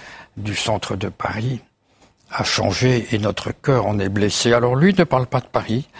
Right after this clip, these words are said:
mais il parle de ce qu'il a formé dans son esprit. Et ce qu'il a formé, ce sont des promenades, des perspectives, de ce qu'il appelle des zones à haute tension.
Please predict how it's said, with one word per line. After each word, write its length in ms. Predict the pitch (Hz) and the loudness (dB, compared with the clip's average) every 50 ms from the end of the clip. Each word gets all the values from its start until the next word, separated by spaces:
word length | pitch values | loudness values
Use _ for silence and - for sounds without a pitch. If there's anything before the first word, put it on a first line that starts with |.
| - - - - - - _ | -20 -20 -20 -20 -20 -20 _
mais 180 | - 110 120 120 | 0 2 4 4
il 80 | 120 117 | 4 2
parle 340 | - - 180 180 175 147 | 2 2 2 2 2 2
de 100 | 139 135 | 2 2
ce 180 | 127 - - 143 | 2 4 2 2
qu'il 360 | 120 - - - 135 123 123 131 | 0 0 2 2 4 4 6 4
a 80 | 131 | 4
formé 960 | - - - - - - - - - 190 - - 147 143 139 139 156 180 180 | 4 2 0 2 2 2 0 4 4 4 4 4 4 4 6 6 4 4 2
dans 280 | 151 131 120 131 123 120 | 0 0 2 2 2 2
son 340 | 117 - - 139 131 120 120 | 2 0 2 2 4 4 4
esprit. 600 | 135 127 - - - - - - - 147 165 175 | 4 4 2 0 -2 -2 -2 2 2 4 6 6
Et 60 | 151 | 4
ce 80 | 135 - | 2 2
qu'il 160 | - 143 127 123 | 0 2 4 4
a 60 | 120 | 2
formé, 500 | - - 147 127 - 123 123 123 139 156 | 4 2 0 2 2 2 2 4 4 2
ce 200 | - - - 117 | 0 -2 -4 -2
sont 340 | - - - 120 127 123 120 - - - - - - - _ - | -2 -2 0 2 2 0 0 -4 -8 -14 -12 -14 -16 -18 _ 0
des 100 | 110 120 - | 0 0 0
promenades, 680 | - - 135 131 120 123 107 110 110 113 127 147 151 | 2 2 2 2 4 4 4 4 4 4 4 2 2
des 140 | 131 123 117 | 2 0 0
perspectives, 960 | - - 120 113 - - - 127 113 - - - - 127 120 123 131 131 127 | 0 0 -2 0 0 -2 -2 -4 -4 -4 -4 -2 0 2 4 4 2 2 0
de 120 | 113 113 110 | 0 -2 -2
ce 80 | - - | -2 -2
qu'il 160 | - 110 107 | 0 2 2
appelle 320 | 101 - - 127 117 104 | 2 2 2 0 0 2
des 140 | 98 110 101 | 2 0 0
zones 300 | 90 101 123 127 120 110 | 2 2 0 2 4 4
à 80 | 107 110 | 4 4
haute 240 | 117 120 117 _ | 4 0 -2 _
tension. 500 | - 127 117 113 - - - - 110 107 | -2 0 0 0 0 -2 -2 0 -2 -2